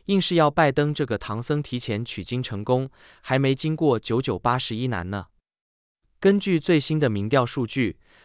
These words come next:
拜登在一些关键州的支持率明显落后于特朗普。这就好比曹操大军压境，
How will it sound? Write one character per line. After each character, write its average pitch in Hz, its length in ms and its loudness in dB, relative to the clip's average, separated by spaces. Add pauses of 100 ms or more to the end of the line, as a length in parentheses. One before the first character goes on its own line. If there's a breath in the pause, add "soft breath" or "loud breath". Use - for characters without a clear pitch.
(140 soft breath)
拜 156 160 6
登 151 200 2
在 147 140 2
一 127 140 0
些 131 260 0
关 156 240 2
键 139 200 -2
州 131 180 -2
的 117 120 -2
支 147 200 -6
持 117 200 -4
率 127 160 0
明 107 220 -2
显 92 220 -4
落 117 200 0
后 110 280 0
于 98 180 -6
特 - 180 -4
朗 101 220 -2
普。 - 300 -12 (880)
这 208 160 6
就 175 200 6
好 135 240 2
比 131 180 -2
曹 107 220 -4
操 135 220 -2
大 135 180 0
军 127 200 -4
压 135 180 0
境， 120 300 -4